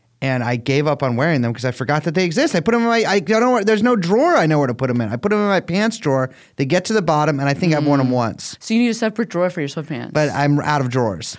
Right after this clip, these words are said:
Speaker 2: I call them my cozies.
Speaker 1: Your cozies?
Speaker 2: <laughs>
Speaker 1: It's different when women wear sweatpants, though. There's a different connotation there.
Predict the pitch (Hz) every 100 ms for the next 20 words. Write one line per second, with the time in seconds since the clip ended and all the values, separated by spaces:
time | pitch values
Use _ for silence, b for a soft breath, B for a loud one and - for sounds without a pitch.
0 | B B 165 175 190 226 226 214 233 208
1 | 185 - 151 156 131 117 117 - - -
2 | 127 123 139 135 170 233 226 190 - -
3 | - - - 247 254 - 311 285 233 208
4 | 185 165 147 131 - 113 120 110 - 110
5 | 107 123 139 143 151 131 139 117 117 110
6 | - 95